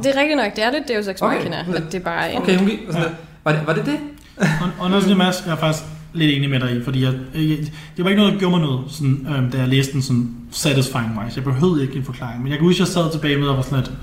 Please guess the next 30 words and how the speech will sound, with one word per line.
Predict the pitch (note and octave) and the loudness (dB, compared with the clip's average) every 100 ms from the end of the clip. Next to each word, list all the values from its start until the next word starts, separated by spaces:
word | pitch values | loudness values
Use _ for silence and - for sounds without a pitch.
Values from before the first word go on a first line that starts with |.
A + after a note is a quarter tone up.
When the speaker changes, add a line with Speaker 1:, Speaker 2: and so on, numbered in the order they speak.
| - - - - - - - - - - - - - - - - - - - | -12 -10 -10 -10 -10 -10 -8 -8 -4 -4 -4 -2 0 -2 -2 -4 -6 -10 -4
Speaker 3:
sjovt, | F#3+ C4 - | 0 2 2
der | |
ikke | D#3+ G3 | 0 2
er | |
en | B2 | 0
forklaring. | C3 G#2+ - - | -2 -6 -8 -2
Speaker 2:
Ja. | E3 C3 B2 B2 - D3+ | 2 2 0 -4 -4 0
Speaker 3:
Øhm, | C#3 C3 B2+ B2 A#2+ A2+ A2+ - - - | 2 4 2 2 -2 -4 -6 -8 -14 -8
når | - | 0
det | D#3+ | 4
er | G#3 | 4
sagt, | B2+ - - - - - - - | 2 -4 -8 -10 -10 -12 -10 2
mine | F#3 A3 | 4 6
øjne, | C#3 C#3 | 4 2
så | |
er | D3 | 0
det | |
mere | D3 | 0
bare | C#3 | 0
sådan | B2 C3 | 2 2
en, | A#2+ A#2 | 2 0
en | C#3 - C3+ | -6 -6 0
elvish | C3+ B2+ B2 - - - | 2 2 -2 -4 -6 0
beast, | B2 - - | 2 0 0
vi | B2+ | 0
ikke | - | 2
skal | C3+ | 2
vide | B2 A#2+ | 4 4
noget | A#2 | 2
om. | A#2 | -4